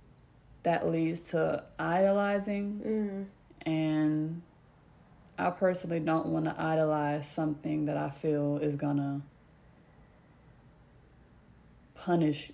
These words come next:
Speaker 1: that, or that has the ability to punish me for being human, if that makes sense. So I don't wanna,
Speaker 2: Mm.
Speaker 1: I don't wanna place, I don't wanna place human traits on God because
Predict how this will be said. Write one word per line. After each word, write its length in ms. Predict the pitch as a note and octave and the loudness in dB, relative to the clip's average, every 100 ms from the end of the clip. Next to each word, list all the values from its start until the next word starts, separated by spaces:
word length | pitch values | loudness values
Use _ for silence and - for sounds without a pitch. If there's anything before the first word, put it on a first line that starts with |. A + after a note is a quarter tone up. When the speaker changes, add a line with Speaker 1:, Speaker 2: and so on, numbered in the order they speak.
| - | -4
Speaker 1:
that, 200 | D#3 - | -2 2
or 100 | D3+ | 4
that 180 | D#3 | 2
has 260 | D#3+ D#3 D3 | 2 0 2
the 80 | D#3 | 0
ability 340 | D3 D#3 D3+ | 2 2 2
to 120 | D3+ D3 | -2 -6
punish 460 | - E3 D#3 D3 | -2 0 0 0
me 160 | D3 C#3+ | 0 0
for 140 | C#3+ | -2
being 280 | C#3 D3 C#3+ | -2 0 0
human, 500 | C#3 D#3 D3+ C#3+ - | -2 -2 0 0 -4
if 120 | D#3 - | -12 -12
that 180 | D3 C#3 | -10 -8
makes 240 | C#3 - | -10 -12
sense. 480 | - - - - - - - - | -14 -14 -14 -18 -20 -20 -20 -14
So 80 | - | -2
I 80 | D#3 | 2
don't 180 | E3 E3+ | 4 6
wanna, 200 | E3+ E3 | 6 6
Speaker 2:
Mm. 60 | |
Speaker 1:
I 100 | E3 | 4
don't 120 | F3+ F#3+ | 4 4
wanna 160 | F#3 | 2
place, 680 | F3 F#3+ F3+ E3+ E3+ - - - - - - - - - - - - - - - | 0 4 4 4 -2 -12 -14 -18 -20 -20 -20 -20 -20 -20 -20 -20 -20 -20 -12 0
I 100 | F#3 | 4
don't 140 | G#3 | 6
wanna 160 | G#3+ G3+ | 6 4
place 280 | G#3 G3 F#3+ | 4 2 2
human 260 | G3+ F#3 F3 | 0 0 2
traits 360 | G3 F#3 F#3+ | 2 2 2
on 480 | E3 D#3+ D#3 D#3 D#3 - - - - - - - - | 0 2 2 0 -4 -10 -20 -20 -20 -20 -20 -20 -8
God 380 | D3+ E3 D#3 D#3 | 0 2 4 2
because 840 | D#3 D3+ E3 D#3 D3+ D3+ D3 - | 0 0 4 6 6 2 -2 -10